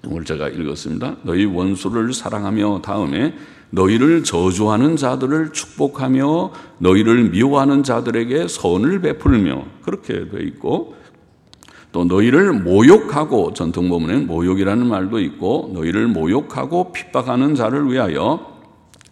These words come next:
기도하라." 자, 이것은 아주, 예, 우리가 헬라어의 절대 다수의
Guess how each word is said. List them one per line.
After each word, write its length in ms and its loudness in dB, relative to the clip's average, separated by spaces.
기도하라." 720 -6
자, 100 -20
이것은 600 -4
아주, 720 -2
예, 340 -4
우리가 340 -12
헬라어의 720 -6
절대 400 -8
다수의 560 -8